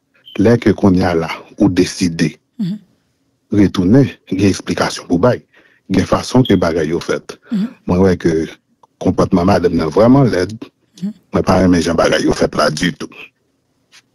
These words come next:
Speaker 2: Pas de problème, frère Pam. Merci. Merci en pile pour participation.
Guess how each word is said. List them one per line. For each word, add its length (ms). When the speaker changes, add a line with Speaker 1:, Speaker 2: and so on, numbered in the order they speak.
Speaker 2:
Pas 140
de 120
problème, 320
frère 200
Pam. 220
Merci. 460
Merci 320
en 100
pile 220
pour 120
participation. 840